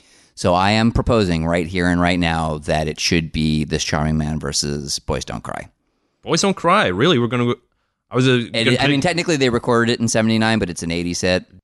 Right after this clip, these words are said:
Speaker 2: That is an entirely fitting, and, uh, yeah, you know, you've been wanting to <laughs> pick s-, pick these c-, songs for a while now,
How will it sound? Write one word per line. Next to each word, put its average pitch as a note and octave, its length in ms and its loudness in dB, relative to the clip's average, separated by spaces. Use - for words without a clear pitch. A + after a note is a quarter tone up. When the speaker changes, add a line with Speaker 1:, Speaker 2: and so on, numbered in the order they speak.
Speaker 2:
That B2 180 -2
is A2 140 0
an A2 120 2
entirely A#2 680 0
fitting, G2+ 520 -2
and, G2 240 -6
uh, F#2 400 0
yeah, A2 320 0
you A2+ 140 -2
know, A2+ 320 2
you've C3+ 120 -2
been D3 140 2
wanting C3 260 2
to B2 160 4
<laughs> B2+ 460 2
pick E3 240 -2
s-, - 120 -2
pick C#3+ 140 -4
these B2 220 0
c-, C3 140 -14
songs B2 340 0
for A#2 140 0
a A2 60 6
while A2+ 300 4
now, C3+ 320 2